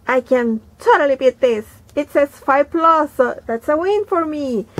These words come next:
<laughs> So adorable. I also found some rickrack. And look at this. I already opened the little baggies because I don't want you to be dealing with the,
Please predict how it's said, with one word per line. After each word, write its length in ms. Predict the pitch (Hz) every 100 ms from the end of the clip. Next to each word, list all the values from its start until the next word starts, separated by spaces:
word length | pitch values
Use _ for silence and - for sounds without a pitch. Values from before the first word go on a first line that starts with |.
| - - -
<laughs> 0 | - - - - 453 - - 403 - - 640 - -
So 320 | 359 311 330
adorable. 720 | 302 311 302 285 240 214 220 - - - -
I 280 | - 311 339
also 340 | 370 415 - 466
found 420 | - 359 320 320
some 340 | - 311 302
rickrack. 640 | 294 262 262 - 311 349 339 - - - _ _ - _ - - -
And 420 | 254 247 233 240
look 140 | 269
at 80 | 277
this. 320 | 233 202 -
I 160 | - 254
already 600 | 262 269 269 285 285 285
opened 400 | 262 269 277 269
the 520 | 247 233 226 214 208 214
little 340 | 233 254 254
baggies 540 | 233 240 254 294 311 -
because 300 | 240 240 254
I 100 | 247
don't 180 | 247
want 160 | 247 247
you 100 | 247
to 100 | 240
be 140 | 226
dealing 380 | 226 240 233 233
with 180 | 226 208
the, 300 | 208 208